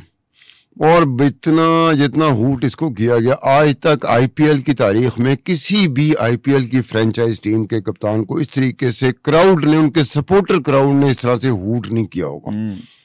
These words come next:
Speaker 1: जिस तरह से हार्दिक पांड्या को किया गया। फिर उसके दौरान ही जब ये सब कुछ हो रहा था, हार्दिक पांड्या के साथ एक और, इसके भाई कृणाल पांड्या के साथ एक और हादसा हो गया।
Speaker 2: क्या?
Speaker 1: इनका सुतेला भाई जो था ना,
Speaker 2: अच्छा।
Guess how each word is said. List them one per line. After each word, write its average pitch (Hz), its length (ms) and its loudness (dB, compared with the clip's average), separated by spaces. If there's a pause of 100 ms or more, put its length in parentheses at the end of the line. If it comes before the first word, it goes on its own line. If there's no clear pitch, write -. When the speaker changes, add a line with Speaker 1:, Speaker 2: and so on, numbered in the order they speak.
(180)
Speaker 1:
जिस 110 180 -4
तरह 113 160 -2
से 110 320 -4 (440)
हार्दिक 98 340 -4
पांड्या 87 360 -4
को 92 160 -4
किया 90 220 -4
गया। 95 180 -8 (1700)
फिर 254 180 4
उसके - 800 -6
दौरान 151 640 2
ही 107 260 -2 (1120)
जब 147 180 -2
ये 156 140 0
सब - 240 -4
कुछ 165 220 -4
हो 123 140 0
रहा 135 100 2
था, 135 180 0
हार्दिक 113 280 0
पांड्या 120 320 0
के 120 140 -2
साथ 113 180 -2
एक 101 220 -4
और, 117 240 0
इसके 113 240 -6
भाई 92 260 -4
कृणाल 113 380 -2
पांड्या 110 320 -2
के 110 80 -4
साथ 110 220 -4
एक 110 160 -4
और 120 180 0
हादसा 85 340 -8
हो 82 160 -6
गया। 71 200 -20 (420)
Speaker 2:
क्या? 101 220 -10 (140)
Speaker 1:
इनका 143 260 0
सुतेला 147 460 2
भाई 127 200 2
जो 131 200 2
था 117 140 -2
ना, 120 80 -2
Speaker 2:
अच्छा। 107 260 -8